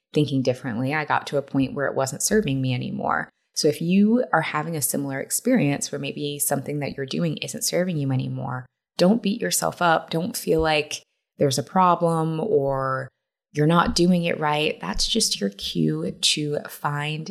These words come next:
a way to do it that better serves you. So again,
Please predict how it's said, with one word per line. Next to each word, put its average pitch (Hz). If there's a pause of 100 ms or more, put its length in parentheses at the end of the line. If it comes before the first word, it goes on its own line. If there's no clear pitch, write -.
a 147
way 139
to 143
do 139
it - (120)
that -
better 131 (120)
serves -
you. -
So -
again, 147